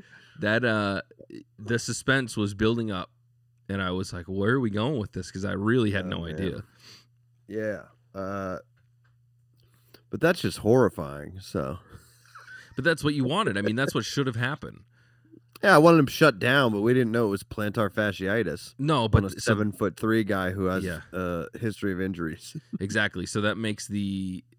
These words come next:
Speaker 1: actual
Speaker 2: Mm.
Speaker 1: season a question mark. Not the whole season, I would imagine, but, like,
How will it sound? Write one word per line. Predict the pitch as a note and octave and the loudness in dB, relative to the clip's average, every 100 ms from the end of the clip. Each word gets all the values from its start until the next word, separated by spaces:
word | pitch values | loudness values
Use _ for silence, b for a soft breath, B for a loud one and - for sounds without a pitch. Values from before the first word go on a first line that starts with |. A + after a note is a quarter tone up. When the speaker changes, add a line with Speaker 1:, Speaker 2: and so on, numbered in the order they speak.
| - | -8
Speaker 1:
actual | G#2 B2+ B2 A#2+ | -4 -4 -4 -6
Speaker 2:
Mm. | A2+ | -6
Speaker 1:
season | A2 A#2 A#2 F#2 E2 - _ _ _ _ | -6 -6 -6 -8 -10 -14 _ _ _ _
a | - | -8
question | - F2+ - | -6 -6 -6
mark. | F2+ E2+ - | -8 -10 -8
Not | C#3+ D#3 C3 | -4 -4 -2
the | |
whole | G#2+ G#2+ | -4 -2
season, | B2 B2 G#2 | -4 -4 -4
I | E2+ | -6
would | E2+ | -6
imagine, | F2 E2+ F#2 | -6 -6 -6
but, | F#2+ F2+ | -6 -6
like, | F2 - | -8 -10